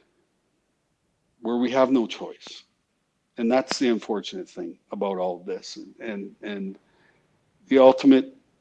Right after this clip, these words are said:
goal here is, it is the real reason why we, we do the hockey thing got lost.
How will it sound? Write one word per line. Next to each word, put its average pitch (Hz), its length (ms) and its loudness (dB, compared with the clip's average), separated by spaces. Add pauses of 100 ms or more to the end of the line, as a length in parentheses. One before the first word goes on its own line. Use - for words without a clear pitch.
(600)
goal 120 340 8
here 107 300 4
is, 107 320 -4
it 110 160 -4 (340)
is 98 300 -16
the 104 120 -2
real 120 360 4
reason 165 480 4 (800)
why 123 180 6
we, 139 400 2
we 120 100 -4
do 123 220 6
the 127 80 2
hockey 131 340 4
thing 147 300 -4
got 104 240 -2
lost. - 500 -8